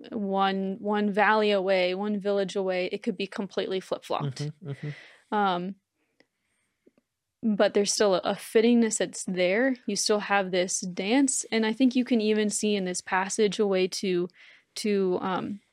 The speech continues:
Speaker 1: critique different constructions. Maybe in your village, if, uh, you're ruling separate territories and rarely intertwine, I mean, that's just not as beautiful of a dance
Speaker 2: Sure.
Speaker 1: as creating everything together.
Speaker 2: Sure.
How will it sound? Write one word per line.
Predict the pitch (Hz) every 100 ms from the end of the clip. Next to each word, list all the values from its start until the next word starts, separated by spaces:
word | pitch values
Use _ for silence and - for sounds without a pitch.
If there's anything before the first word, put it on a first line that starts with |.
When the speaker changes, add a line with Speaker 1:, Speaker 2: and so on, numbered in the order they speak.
| _ _ _ - -
Speaker 1:
critique | - 240 - 277 -
different | 247 233 233
constructions. | 214 - 196 185 - 269 262 247 - -
Maybe | 208 214 214 214
in | 190 196
your | 190
village, | 185 262 233 226 - - - - -
if, | 202 202 -
uh, | 208 196
you're | 185 196
ruling | 214 220 220
separate | 208 226 220 208 -
territories | 208 214 220 240 240 233
and | 214 196
rarely | 196 202 196
intertwine, | 196 196 190 - 202 220
I | 202
mean, | 202
that's | 285 294
just | 247 - -
not | 220 226 233
as | 220 196
beautiful | 202 190 - 190 185 -
of | 208
a | 185
dance | 175 - 226 - - - _
Speaker 2:
Sure. | - 226
Speaker 1:
as | 208 208
creating | - - 214 208 196 180
everything | 185 180 185 196 - 233
together. | - - - 254
Speaker 2:
Sure. | 220 -